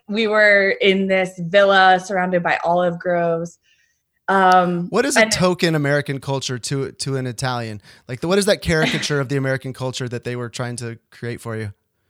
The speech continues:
Speaker 1: Oh, just, like, beer ga-, playing drinking games, I would <laughs> say. That was, like, that was our big cultural input.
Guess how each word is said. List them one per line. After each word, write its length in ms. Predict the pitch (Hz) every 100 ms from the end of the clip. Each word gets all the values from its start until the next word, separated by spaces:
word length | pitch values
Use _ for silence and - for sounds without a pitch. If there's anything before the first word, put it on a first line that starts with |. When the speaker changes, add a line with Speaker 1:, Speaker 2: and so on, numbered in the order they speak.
| _ _ - -
Speaker 1:
Oh, 340 | 202 196 175
just, 680 | 170 202 202 - - - - -
like, 320 | 185 175 -
beer 300 | 180 180 175
ga-, 340 | 160 156 151 -
playing 320 | 180 190 185
drinking 460 | 175 170 156 160 151
games, 360 | 151 147 151
I 140 | 147 135
would 200 | - -
<laughs> 120 | -
say. 240 | - 180 156
That 220 | 185 190
was, 220 | 214 214
like, 280 | 233 220 - - - -
that 140 | 220
was 140 | 254 240
our 240 | 202 202
big 460 | 196 185 180 170 -
cultural 640 | 180 170 170 185 165 160
input. 640 | 156 160 165 170 143 143